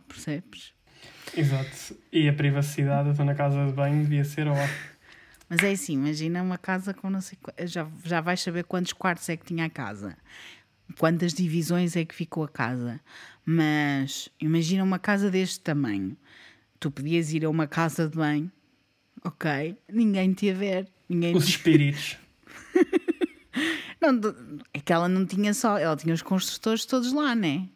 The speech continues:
Speaker 1: Eles estavam lá, alojados. Para além dos construtores, ela tinha serviçais.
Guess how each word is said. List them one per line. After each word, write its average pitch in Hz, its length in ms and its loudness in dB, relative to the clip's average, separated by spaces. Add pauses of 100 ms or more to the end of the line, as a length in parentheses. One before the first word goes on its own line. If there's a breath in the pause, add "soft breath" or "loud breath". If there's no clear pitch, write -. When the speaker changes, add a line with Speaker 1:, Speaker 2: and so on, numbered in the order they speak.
(140)
Speaker 1:
Eles 139 100 -8
estavam 147 340 0
lá, 214 280 0 (320)
alojados. 151 720 -2 (640 loud breath)
Para 226 300 4
além 151 260 2
dos 147 120 -6
construtores, 165 760 -2
ela 185 180 2
tinha 196 480 -2
serviçais. - 880 -6